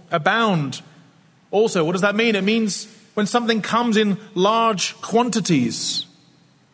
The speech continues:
it should conjure images for us of overflowing, of so much that it's hard to maintain and control. We heard in our class this morning an encouraging testimony of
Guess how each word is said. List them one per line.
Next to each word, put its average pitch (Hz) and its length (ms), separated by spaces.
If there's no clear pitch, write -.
it - 60
should - 200
conjure 175 380
images 151 600
for 180 280
us 156 140
of 147 200
overflowing, 196 920
of 156 120
so 226 640
much 208 480
that 190 80
it's 190 100
hard 202 320
to 190 200
maintain 202 920
and 190 120
control. 202 320
We 190 100
heard 202 240
in 196 80
our 185 180
class 196 520
this 190 220
morning 220 360
an 185 80
encouraging 185 560
testimony 208 500
of 170 160